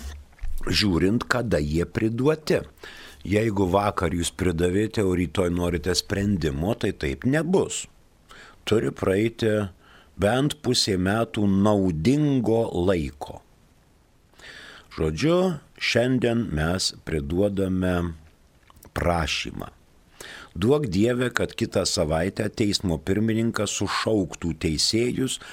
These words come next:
perskaitytų jūsų prašymą ir visi pasakytų nuomonę. Ar čia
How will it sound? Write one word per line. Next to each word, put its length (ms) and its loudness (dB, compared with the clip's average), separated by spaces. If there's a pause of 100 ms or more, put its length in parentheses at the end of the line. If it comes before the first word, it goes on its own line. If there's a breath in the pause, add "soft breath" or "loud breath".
(160 loud breath)
perskaitytų 880 -2
jūsų 260 0
prašymą 640 -2 (100)
ir 240 -2
visi 320 -2
pasakytų 720 -4
nuomonę. 640 -2 (500 loud breath)
Ar 160 0
čia 320 -2